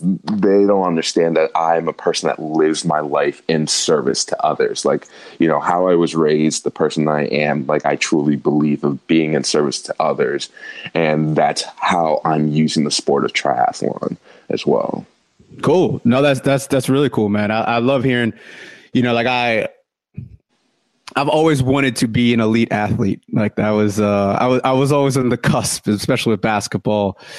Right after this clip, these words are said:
Speaker 2: um, with track. I did the D three. So to kind of be close with you, to ride with you, ride with a pro elite, uh, athlete,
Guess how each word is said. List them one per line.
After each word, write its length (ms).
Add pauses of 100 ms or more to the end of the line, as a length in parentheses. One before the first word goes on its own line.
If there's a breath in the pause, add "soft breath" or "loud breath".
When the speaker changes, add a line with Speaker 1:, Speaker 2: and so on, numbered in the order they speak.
(240 loud breath)
Speaker 2:
um, 380
with 100
track. 420
I 160
did 220
the 120 (160)
D 140
three. 280
So 420 (280 loud breath)
to 120
kind 200
of 140
be 460
close 300
with 140
you, 100
to 100
ride 320
with 340
you, 180
ride 200
with 120
a 60
pro 360
elite, 340 (380)
uh, 180 (1040)
athlete, 420